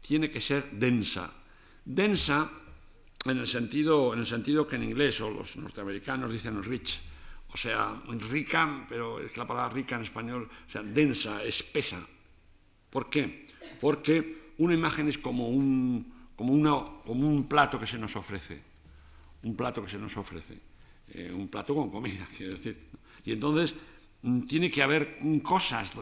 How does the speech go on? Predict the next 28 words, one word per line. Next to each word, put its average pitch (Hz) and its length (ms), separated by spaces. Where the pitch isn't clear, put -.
que - 100
te 127 60
apetezcan 117 640
en - 40
ese - 180
plato, 95 400
di-, - 200
distintas, 107 680
o 98 40
sea, 107 300
eh, 120 400
dice, 113 240
sí, 120 380
con 131 180
esto, 190 400
con 123 120
esta 151 160
esquinita 143 460
de 123 100
aquí, 147 380
sigo 127 400
la 110 100
historia, 101 560
pero 123 160
con 127 200
esta 185 360
estoy - 260
viendo 143 420